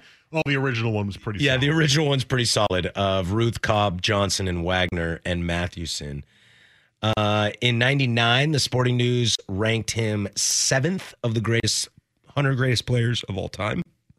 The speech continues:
Speaker 1: Okay.
Speaker 2: Highest ranking National League pitcher.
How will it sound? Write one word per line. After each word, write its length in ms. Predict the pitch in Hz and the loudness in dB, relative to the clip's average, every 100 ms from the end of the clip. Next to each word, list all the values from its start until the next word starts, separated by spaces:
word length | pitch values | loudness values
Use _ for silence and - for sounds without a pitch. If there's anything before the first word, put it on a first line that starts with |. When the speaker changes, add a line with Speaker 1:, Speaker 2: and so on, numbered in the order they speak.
| _ | _
Speaker 1:
Okay. 220 | 104 120 139 _ _ _ _ _ _ _ _ - | -10 -10 -14 _ _ _ _ _ _ _ _ -2
Speaker 2:
Highest 280 | 120 113 - | 0 0 0
ranking 300 | 113 104 107 | -2 -2 -2
National 280 | 107 - 101 | -2 -2 -4
League 120 | 87 | -6
pitcher. 380 | - 90 113 | -6 -4 -4